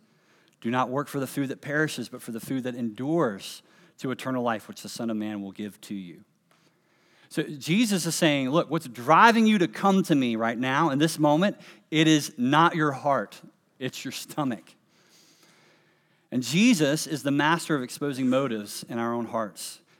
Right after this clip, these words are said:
And what he exposes here is, is kind of a short-sighted, self-serving motive of the crowd. They want to turn Jesus basically into, in kind of like a miracle vending machine,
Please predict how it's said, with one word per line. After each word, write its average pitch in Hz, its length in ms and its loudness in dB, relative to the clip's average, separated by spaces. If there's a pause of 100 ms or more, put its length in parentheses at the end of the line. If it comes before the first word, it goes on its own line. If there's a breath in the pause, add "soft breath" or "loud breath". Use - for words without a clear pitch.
(120 soft breath)
And 127 100 -8
what 143 100 0
he 156 60 6
exposes 202 540 -2
here 131 200 -4
is, 127 220 -8
is 135 160 -12
kind 143 180 -8
of 120 80 -6
a 110 40 -10
short-sighted, 139 880 -6
self-serving 120 1080 -6
motive 104 540 -6 (340 soft breath)
of 113 140 -16
the 151 80 -12
crowd. 139 440 -10 (1400)
They 131 120 -6
want 160 240 2
to - 80 -12
turn 143 260 0
Jesus 151 480 0
basically 147 480 -4
into, 131 160 -4
in 131 140 -6
kind 135 160 -8
of 131 60 -2
like 127 120 -4
a 117 80 -2
miracle 143 560 2
vending 127 400 -2
machine, 101 400 -6